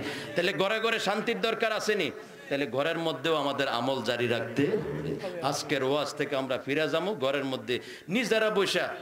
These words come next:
নিজেরা বসলে তো আর পর্দা লাগে না। আমার মেয়ে, আমার বউ, আমি, তিন মেয়ে, দুই ছেলে, আর আমরা জামাই বউ, হয়ে গেলাম সাতজন। এখানে কি কারোর কোনো পর্দা করতে হয়? পর্দা করতে হয় না। তাহলে এখানে যদি আমরা জিকির করি,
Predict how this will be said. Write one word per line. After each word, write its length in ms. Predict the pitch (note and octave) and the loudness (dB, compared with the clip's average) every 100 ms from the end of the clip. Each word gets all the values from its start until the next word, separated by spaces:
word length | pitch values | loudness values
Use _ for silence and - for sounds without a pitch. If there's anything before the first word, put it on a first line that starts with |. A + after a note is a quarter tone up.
| - | -2
নিজেরা 320 | D3+ G3 G#3 | 0 2 2
বসলে 340 | G#3 G#3 G#3 G3 | 2 2 0 0
তো 100 | G3+ | 2
আর 60 | F3+ | 2
পর্দা 280 | F#3 D#3+ E3+ | 2 2 0
লাগে 200 | D3 C3 | 2 0
না। 100 | A#2 | 0
আমার 340 | C3 E3+ G3 | 0 2 2
মেয়ে, 240 | G3 G3+ G3 | 2 2 2
আমার 280 | E3+ F#3+ | 2 2
বউ, 320 | F#3 F3 D3 D3 | 2 2 0 0
আমি, 400 | D#3 D#3 D3+ A#2+ - - - - - - - - | 0 2 0 0 -6 -16 -20 -20 -20 -20 -16 -4
তিন 200 | G3 G3 | 0 2
মেয়ে, 300 | F#3+ G3 G#3 | 2 0 0
দুই 260 | D3+ F#3+ | 0 0
ছেলে, 340 | - G3 G#3 A#3+ | 0 2 2 0
আর 220 | - D#3 | 0 0
আমরা 220 | D3+ D#3+ | 2 2
জামাই 300 | D#3 F3 D3+ | 2 2 2
বউ, 200 | C3+ B2 | 2 0
হয়ে 240 | A#2 C#3 | 2 2
গেলাম 220 | C#3+ C#3+ B2+ | 2 0 0
সাতজন। 460 | - C3+ A2 G#2+ F#2+ - - | -2 -4 -4 -6 -6 -14 -6
এখানে 300 | D3+ E3 F3 | -2 0 0
কি 100 | F3 | 0
কারোর 260 | F3 D#3+ | 0 0
কোনো 180 | E3+ F3+ | 0 0
পর্দা 320 | D#3 F3 F3+ | 2 0 0
করতে 320 | F3+ F3 E3+ F#3+ | 0 0 0 2
হয়? 180 | D3 A2+ - - - | 2 -2 -10 -20 -6
পর্দা 300 | A#2 A2+ A2+ | -4 -2 -2
করতে 300 | A2+ G#2+ A2+ | -2 -4 -2
হয় 80 | G2 | -2
না। 100 | F#2+ | -2
তাহলে 240 | F#2 C3 | -2 -2
এখানে 440 | C3+ C3+ A#2+ D3 D3 | -2 -2 0 0 0
যদি 240 | C#3 C#3 | 0 0
আমরা 320 | B2 A2 G2+ - - - - | -2 -2 -4 -6 -18 -20 -8
জিকির 400 | A#2 D#3+ D3+ B2 | -4 -2 0 -2
করি, 400 | B2 G#2 F#2 C#2 | -4 -4 -4 -10